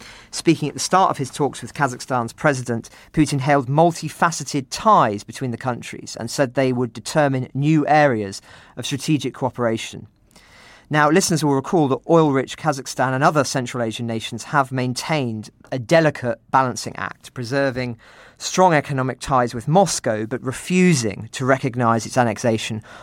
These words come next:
of the Ukrainian regions currently under Russia's control. No doubt there will be some frank conversations behind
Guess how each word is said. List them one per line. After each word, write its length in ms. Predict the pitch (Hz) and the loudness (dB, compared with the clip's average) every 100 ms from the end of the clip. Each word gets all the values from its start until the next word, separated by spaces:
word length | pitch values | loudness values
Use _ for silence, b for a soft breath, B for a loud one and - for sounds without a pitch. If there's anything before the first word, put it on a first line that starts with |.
| B - | B 0
of 280 | 123 113 113 | 2 2 0
the 80 | |
Ukrainian 540 | 113 110 131 120 113 113 | -2 0 2 2 2 0
regions 380 | 117 107 107 - | 0 -2 -6 -4
currently 340 | 127 113 110 | -2 -2 -2
under 240 | 110 110 | -2 -2
Russia's 280 | 107 104 107 | -4 -4 -8
control. 560 | - 101 - 113 104 - B B B B B - | -8 -6 0 0 0 -8 B B B B B 2
No 180 | 151 143 | 4 6
doubt 320 | 151 139 131 | 6 4 4
there 140 | 135 | 4
will 180 | 131 135 | 6 4
be 160 | 131 123 | 4 0
some 240 | - 127 | 0 -2
frank 440 | 120 - 135 107 | 0 0 0 -2
conversations 920 | - 139 113 - 156 135 - 110 - | -6 -4 -4 2 2 2 -4 -8 -12
behind 640 | - 113 - 127 117 110 | -8 -8 -2 -2 0 -4